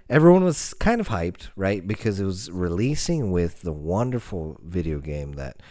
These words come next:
I personally was very excited for and actually has very high reviews by Metacritic. I believe it was, like, a ninety-six percent. If not, I've, I'm mistaken, I do apologize, and it might be an eighty-nine.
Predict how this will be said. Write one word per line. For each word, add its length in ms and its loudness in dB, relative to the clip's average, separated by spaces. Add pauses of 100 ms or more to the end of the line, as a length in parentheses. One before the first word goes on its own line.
(180)
I 300 0
personally 560 -4
was 240 -6
very 240 -2
excited 400 -4
for 220 -4
and 120 -4
actually 360 -2
has 220 4
very 400 2
high 160 -2
reviews 600 -4 (380)
by 100 2
Metacritic. 680 -2
I 60 -2
believe 260 -2
it 40 -4
was, 100 -4
like, 140 -2
a 60 -2
ninety-six 760 -2
percent. 540 -2 (260)
If 160 -6
not, 240 2
I've, 440 -4
I'm 180 0
mistaken, 640 -2
I 100 -10
do 160 -4
apologize, 640 -6
and 160 -6
it 260 -10
might 260 -6
be 100 -4
an 100 -8
eighty-nine. 600 -10